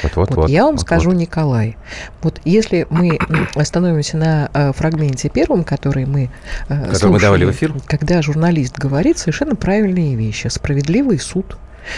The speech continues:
Speaker 2: ну и далее по тексту, да? Совершенно правильные вещи говорит. Опираясь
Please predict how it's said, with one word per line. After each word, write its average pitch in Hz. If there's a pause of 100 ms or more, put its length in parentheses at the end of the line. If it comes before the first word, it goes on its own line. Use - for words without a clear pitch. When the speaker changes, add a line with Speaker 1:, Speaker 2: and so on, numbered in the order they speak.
(140)
Speaker 2:
ну 294
и 220
далее 143
по 147
тексту, -
да? 208 (340)
Совершенно 285
правильные 269
вещи 165
говорит. 147 (420)
Опираясь 262